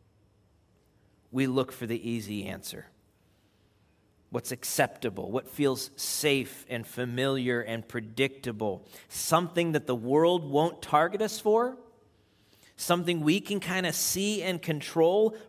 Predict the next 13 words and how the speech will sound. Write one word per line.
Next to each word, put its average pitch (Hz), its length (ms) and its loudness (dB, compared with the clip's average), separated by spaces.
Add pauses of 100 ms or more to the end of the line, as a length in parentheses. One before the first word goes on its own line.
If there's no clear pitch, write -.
rather 170 480 2
than 185 160 0
having 147 340 0
to 139 100 -2
wait 127 280 2
for 127 120 -2
God 110 280 2
to 104 80 -8
show 98 260 -6
up. - 240 -10 (1300)
We, 123 180 -6
we 127 160 -2
grasp 127 580 0